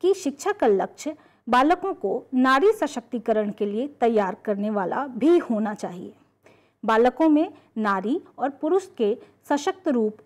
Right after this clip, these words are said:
और अपारंपरिक भूमिका की छवि के प्रति सकारात्मक दृष्टिकोण पैदा करना तथा ऐसी छवि को स्वीकार करने के लिए तैयार करने का लक्ष्य भी निर्धारित करना चाहिए। तो विद्यार्थियों,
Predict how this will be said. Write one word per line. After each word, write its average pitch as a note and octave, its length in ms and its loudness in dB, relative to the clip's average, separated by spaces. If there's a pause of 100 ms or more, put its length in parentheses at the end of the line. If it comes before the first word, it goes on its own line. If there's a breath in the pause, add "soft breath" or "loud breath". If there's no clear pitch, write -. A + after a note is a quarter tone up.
और C4+ 140 4
अपारंपरिक A#3+ 880 2
भूमिका G#3+ 460 -2
की A#3 160 -6
छवि A3+ 300 -4
के C4+ 140 -4
प्रति G3 420 -10 (280 soft breath)
सकारात्मक C#4 720 0
दृष्टिकोण A#3 520 -2
पैदा G3 320 -4
करना F#3 420 -10 (380 soft breath)
तथा C4 340 -2 (260 loud breath)
ऐसी D4+ 260 0
छवि C#4+ 320 0
को C#4+ 180 -4
स्वीकार B3 480 -2
करने A3+ 340 -4
के G3+ 140 -4
लिए F#3 280 -6 (280 soft breath)
तैयार B3+ 320 6
करने A3 320 -2
का G#3+ 120 -4
लक्ष्य G3 320 -4
भी A#3+ 160 -2
निर्धारित G3+ 560 -2
करना F#3+ 280 -10
चाहिए। F3+ 400 -14 (300 soft breath)
तो E4 60 -2
विद्यार्थियों, A3 680 -2